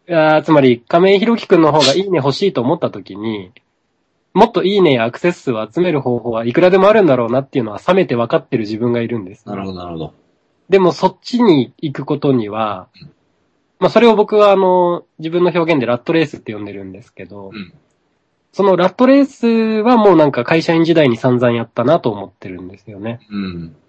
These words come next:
Speaker 1: だから、鹿児島に来てからその、ありのままの自分の人生生き、自分っていうのはまあその、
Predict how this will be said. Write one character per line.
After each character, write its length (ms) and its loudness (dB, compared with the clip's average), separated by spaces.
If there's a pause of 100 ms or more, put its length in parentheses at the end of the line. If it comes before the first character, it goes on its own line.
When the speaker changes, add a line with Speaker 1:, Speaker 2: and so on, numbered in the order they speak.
(300)
Speaker 1:
だ 100 2
か 120 2
ら、 200 2 (480)
鹿 120 2
児 100 6
島 240 6
に 100 6
来 60 -4
て 180 4
か 120 4
ら 120 4
そ 140 -2
の、 440 -2
あ 100 -2
り 120 0
の 100 2
ま 100 4
ま 120 4
の 120 2
自 160 0
分 200 2
の 80 2
人 220 2
生 220 -6
生 240 -4
き、 40 -16
自 140 2
分 160 6
っ 20 4
て 120 2
い 20 6
う 40 4
の 80 2
は 60 -4
ま 100 -6
あ 40 -6
そ 100 -10
の、 200 -12